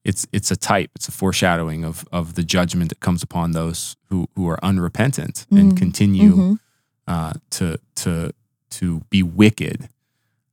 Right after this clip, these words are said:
Speaker 1: Um, I think we might have talked about this last time, but the blood that cries out from the ground will be avenged by God.
Speaker 2: Yeah.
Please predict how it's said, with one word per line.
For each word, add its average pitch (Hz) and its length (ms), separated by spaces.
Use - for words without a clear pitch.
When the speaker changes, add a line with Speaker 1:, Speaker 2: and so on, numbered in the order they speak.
Speaker 1:
Um, - 240
I 107 60
think 117 160
we 120 100
might 107 180
have 104 80
talked 107 220
about 101 180
this 92 160
last 113 260
time, 85 360
but 104 140
the 95 80
blood 113 320
that - 100
cries 101 280
out 92 120
from 92 120
the 85 60
ground 98 500
will 104 140
be 98 160
avenged 90 380
by - 120
God. 90 340
Speaker 2:
Yeah. 180 240